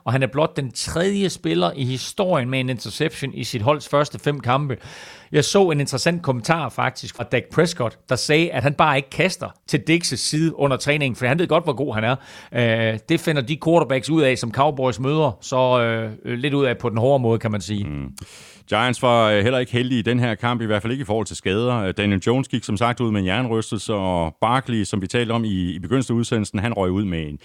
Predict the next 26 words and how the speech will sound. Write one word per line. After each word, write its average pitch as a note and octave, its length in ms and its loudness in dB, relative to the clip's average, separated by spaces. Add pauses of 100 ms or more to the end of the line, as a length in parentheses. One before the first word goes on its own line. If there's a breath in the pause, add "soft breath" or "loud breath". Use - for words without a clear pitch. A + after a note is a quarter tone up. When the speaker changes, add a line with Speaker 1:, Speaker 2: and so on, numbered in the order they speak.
(180 loud breath)
Speaker 2:
en F#2 120 0
ankelskade A2 540 2
i - 20 0
begyndelsen G#2+ 380 0
af F2+ 60 -4
kampen. G#2+ 360 0
Det - 340 -10
gør C3+ 80 4
jo C3+ 40 6
heller C3+ 140 4
ikke C3+ 100 0
ligefrem C3+ 240 0
tingene C#3 280 2
nemmere, B2 360 2
når G#2 140 2
den G#2 140 -2
ene B2 260 2
nøglespiller A#2+ 540 0
efter G#2+ 280 -2
den F#2+ 160 -4
anden G2 180 0
må A2 80 0
gå F#2+ 120 -4
ud G#2+ 100 0
med F#2 80 -6
skader. C#2 360 -12